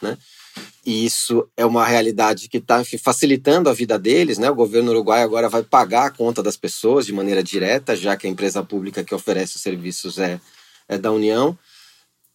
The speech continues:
E eu acho que vale citar também um outro exemplo, que é o exemplo da Inglaterra, né?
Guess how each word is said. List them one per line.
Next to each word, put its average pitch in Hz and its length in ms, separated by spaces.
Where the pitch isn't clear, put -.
E 214 80
eu 202 80
acho 190 100
que 208 100
vale 190 200
citar 180 440
também 165 380
um 170 60
outro 170 240
exemplo, 156 320
que - 80
é - 20
o 160 60
exemplo 156 320
da 156 100
Inglaterra, 113 720
né? 131 240